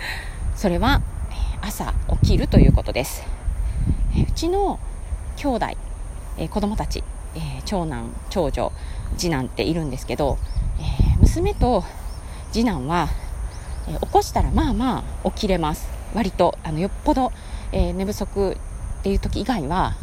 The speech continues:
えー、起きれるんですよね。起きないといけないって分かったらスッと起きれる。でも、長男に関してはそれが結構難しいタイプみたいです。えー、それは寝不足な状態の時でもそうだし、十時間寝た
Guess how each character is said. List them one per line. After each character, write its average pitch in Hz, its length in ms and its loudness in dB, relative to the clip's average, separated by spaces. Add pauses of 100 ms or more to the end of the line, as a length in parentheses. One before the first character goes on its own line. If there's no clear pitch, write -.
え - 300 4
ー、 - 120 -4
起 - 100 -8
き 190 60 -2
れ 180 120 2
る 147 80 -4
ん 120 80 -6
で 110 80 -4
す - 100 -6
よ 120 60 -2
ね。 151 180 -4
起 175 60 0
き - 140 0
な 170 100 2
い 143 60 -4
と 147 80 0
い 131 60 -2
け 160 100 -4
な 156 100 2
い 156 60 4
っ - 20 6
て 139 80 4
分 160 100 -2
か - 120 0
っ 185 80 4
た 135 80 0
ら - 80 -8
ス - 140 -2
ッ - 20 0
と 123 160 -4
起 - 60 -12
き 135 100 -6
れ - 60 -4
る。 - 40 -8 (500)
で 269 100 2
も、 254 340 4
長 - 180 4
男 330 180 2
に 170 120 -2
関 180 200 -2
し - 80 -10
て 143 120 -4
は 165 100 -4
そ 202 100 -2
れ 180 120 2
が 220 220 0
結 - 200 -4
構 139 140 -2
難 147 340 -4
し - 160 -2
い 131 60 -2
タ 135 140 -2
イ 107 40 0
プ - 80 -8 (720)
み 170 60 0
た 131 160 0
い - 20 -2
で 123 100 -4
す。 - 200 -6 (320)
え - 640 -4
ー、 - 20 -4
そ 302 100 2
れ 302 120 2
は 339 240 0 (720)
寝 254 100 4
不 330 80 2
足 381 240 2
な 370 100 2
状 359 180 0
態 339 180 0
の 349 100 0
時 349 180 -2
で 302 60 2
も 262 100 2
そ 302 140 0
う 277 60 2
だ 220 100 -2
し、 277 400 0
十 254 180 2
時 339 140 0
間 233 180 0
寝 170 80 -2
た 196 160 0